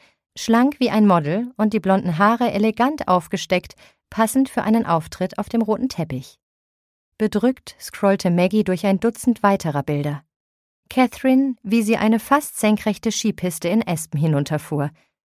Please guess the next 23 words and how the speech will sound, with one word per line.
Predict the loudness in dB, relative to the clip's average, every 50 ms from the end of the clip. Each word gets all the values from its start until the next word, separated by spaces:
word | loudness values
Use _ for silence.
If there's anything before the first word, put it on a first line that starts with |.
| _ _ _ _ _ _ _ _ _ -2
Catherine, | 2 4 4 4 2 0 0 2 2 2 0 -2 _ _ -4
die | -2 -2
auf | -2 0
dem | 0 0
Gipfel | 2 0 0 -2 -2 -4 -2 0
des | 0 -2 -2
Kilimandscharo | -2 0 2 4 4 4 4 2 2 2 4 4 4 2 0 -4 -4
triumphierend | -4 -4 0 2 2 2 0 0 0 0 2 2 2 2 2
die | 0 -4
Faust | -4 2 4 4 4 4 0 -2
in | -2
die | -2 0 0
Höhe | 0 2 2 2 0 0
reckte | -2 -4 -4 -4 -4 -4 -4 -4 -8 -14 -20 -20 _ -2
und | 0 0 0
zu | 0 -2
Spenden | -4 0 2 2 4 4 2 0 -2
für | -2 0 0
eine | 2 2 2 2
Stiftung | 0 -2 -2 -4 -2 0 0 0 2
gegen | 2 2 2 0
Herzkrankheiten | 2 0 0 -2 -2 -4 -2 -2 -2 -2 -2 -2 -4 -2 -2 -2
aufrief. | -2 -2 -4 -4 -4 -6 -8 -8 -8 -12 -18